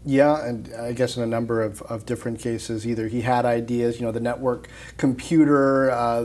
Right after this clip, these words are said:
that, that so many people were thinking about at the time, cloud computing, pushing up against that. Um, so as you were traveling the world, how did that influence your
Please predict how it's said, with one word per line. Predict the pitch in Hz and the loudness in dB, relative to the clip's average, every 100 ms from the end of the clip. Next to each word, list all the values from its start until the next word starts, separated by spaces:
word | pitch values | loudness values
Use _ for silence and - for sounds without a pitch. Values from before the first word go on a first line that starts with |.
| 113 | -2
that, | 123 117 113 | 0 0 -2
that | 120 | -2
so | - | 2
many | 143 135 | 2 2
people | 127 139 123 | 0 -2 -2
were | 120 | -4
thinking | 120 131 127 | -4 -4 -2
about | 120 120 | 0 0
at | 117 | -2
the | |
time, | - 123 120 123 - - | -6 -4 -2 -4 -10 -18
cloud | - 139 135 | 2 4 4
computing, | 135 127 143 131 131 127 - - - | 0 2 2 4 0 -2 -10 -16 -4
pushing | 139 139 | 0 0
up | 123 | 0
against | 127 123 120 | 0 0 0
that. | 127 120 - - - - | 0 0 -2 -10 -18 -2
Um, | 139 131 - - - - - - - - - - - - - - - | 0 0 -4 -16 -20 -20 -20 -20 -20 -20 -20 -20 -20 -20 -20 -20 -4
so | - 202 185 | 4 6 6
as | 202 165 | 4 4
you | 220 | 4
were | 254 | 0
traveling | 175 - 185 180 165 170 151 | -2 0 2 2 2 4 4
the | |
world, | 131 123 131 120 113 | 2 4 4 4 2
how | 110 180 | 0 0
did | 175 | 4
that | 151 - | 2 2
influence | 147 131 139 131 120 117 | -2 0 0 0 -2 -2
your | 127 120 117 113 110 110 | -2 0 0 0 -2 -4